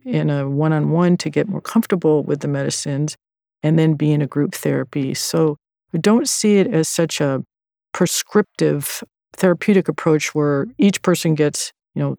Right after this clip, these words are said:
this amount for this amount of time in these, under these set-, settings. I think it's important to talk about the,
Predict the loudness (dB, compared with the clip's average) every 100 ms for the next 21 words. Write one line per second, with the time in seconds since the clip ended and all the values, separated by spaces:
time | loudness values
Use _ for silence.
0 | -2 -2 2 0 0 -2 -4 -4 -2 -2
1 | 0 0 -2 -4 -4 -2 -2 -2 0 0
2 | -2 -2 -2 -2 -4 -4 -4 -4 -4 0
3 | 2 2 0 -4 -12 _ _ _ _ _
4 | -6 0 0 0 0 -2 0 -2 0 0
5 | -2 -4 -6 -4 -4 -2 -2 -2 -2 -6
6 | _ _ _ _ _ 0 2 2